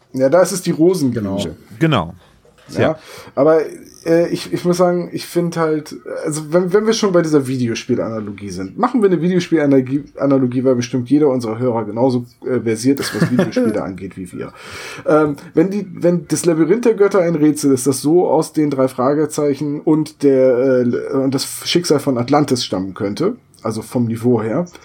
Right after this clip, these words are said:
Speaker 1: dann ist dieses Rätsel eher so auf dem Skyrim-Niveau, wo du ein Schalterrätsel lösen musst und die Kombination steht an der Wand neben den Schaltern.
Speaker 2: Ja, das stimmt wohl.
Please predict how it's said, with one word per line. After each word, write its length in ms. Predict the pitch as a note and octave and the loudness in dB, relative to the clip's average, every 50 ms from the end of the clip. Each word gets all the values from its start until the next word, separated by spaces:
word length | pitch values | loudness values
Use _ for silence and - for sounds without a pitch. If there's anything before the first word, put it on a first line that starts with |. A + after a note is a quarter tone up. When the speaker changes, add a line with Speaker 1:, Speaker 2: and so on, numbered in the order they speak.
| - - - - - - - | -20 -20 -20 -20 -20 -6 -2
Speaker 1:
dann 180 | - D#3 F3 F#3 | 0 2 2 2
ist 220 | F3 - - D#3 | 0 0 0 2
dieses 420 | G3+ B3+ G#3+ G3+ G#3+ F#3+ - - | 2 2 4 4 2 0 0 2
Rätsel 400 | C3+ C#3 C#3 C#3 - E3 E3 - | 2 2 2 2 2 0 0 2
eher 160 | F3 F3+ F#3 E3+ | 4 4 4 4
so 160 | D#3 F3 E3+ | 4 2 2
auf 80 | - | 2
dem 160 | - E3 D#3 - | 0 0 -2 -2
Skyrim-Niveau, 920 | - - F3 F3+ F#3 E3+ D3+ C3 B2 A#2 A2 A2+ F#2+ G#2 G#2 F#2+ F#2 F#2 | -2 0 2 4 4 4 4 2 2 0 -2 -4 -6 -6 -6 -6 -6 -4
wo 60 | A#2 B2 | -2 -2
du 100 | C3+ - | -2 -2
ein 260 | G#2 B2+ C3+ C#3 C#3 | 0 -2 -2 -2 -2
Schalterrätsel 600 | - - G3 A#3 A#3 G3+ D3 C#3+ D3 C#3 - C#3+ C#3+ | 0 0 0 2 2 0 2 2 0 2 2 2 4
lösen 240 | C#3 C#3 C3 C#3+ | 4 4 4 2
musst 160 | E3 F3 E3+ - | 0 -2 -2 -2
und 60 | D3 | -4
die 60 | C#3 | -2
Kombination 600 | - D#3+ D#3 D#3 D#3 D3+ C#3+ - - F3+ G3 F#3+ | -2 -2 0 0 0 0 0 0 0 0 0 0
steht 220 | - - F3 E3+ D3+ | 0 0 0 0 2
an 80 | D3 | 2
der 140 | D3 C#3 B2+ | 2 4 4
Wand 180 | C#3+ D#3 F3 E3+ | 2 0 0 2
neben 220 | D3 D3 C#3+ D3 C#3+ | 2 2 4 4 2
den 100 | D3 C#3 | 0 0
Schaltern. 340 | C#3 B2+ A2 G#2 G2+ F2 D2+ - - - - | 0 0 -2 -2 -2 -4 -8 -10 -12 -6 -2
Speaker 2:
Ja, 280 | C3+ A#2+ A2+ G#2 - - - - - - _ - - | 2 2 2 2 0 -4 -8 -20 -20 -20 _ -14 -10
das 140 | - - | -8 -8
stimmt 280 | - - G#2+ G2 F#2 - | -6 -6 -6 -8 -6 -6
wohl. 180 | F2+ F2+ F2+ | -6 -6 -6